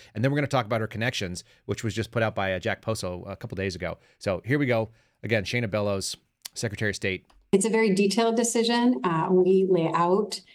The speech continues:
Speaker 2: uh, why under Maine law, the Secretary of State has the authority, indeed the obligation. I'm duty bound to make this determination. Uh, we also, I rather,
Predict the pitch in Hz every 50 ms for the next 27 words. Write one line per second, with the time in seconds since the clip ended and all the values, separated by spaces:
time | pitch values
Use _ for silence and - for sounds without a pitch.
0 | _ _ _ - - 175 175 - 180 180 180 180 185 185 190 190 185 180 180 175
1 | 175 175 170 170 170 170 175 180 185 196 190 190 180 - - 180 185 185 180 185
2 | 185 170 165 165 160 - 185 175 175 185 180 175 - 175 170 165 - 175 160 151
3 | 151 - 175 165 170 175 185 190 190 190 190 196 185 175 175 180 180 175 - -
4 | 180 - 175 175 175 175 165 156 - 180 175 170 - - 226 220 196 180 170 180
5 | 180 180 196 185 185 185 202 208 196 190 190 190 190 196 196 196 208 208 - -
6 | - - - _ _ - - 202 208 190 185 185 190 185 185 - 190 185 185 202
7 | 196 185 185 185 185 185 185 190 196 190 190 185 185 185 180 - - _ _ _
8 | - 202 180 175 180 190 185 - - _ _ _ - 208 226 226 - 208 196 202
9 | 202 - 220 208 202 196 190 185 175 175 185 185 185 196 190 190 190 - _ _
10 | _ _ _ - 185 180 180 180 190 185 185 185 185 185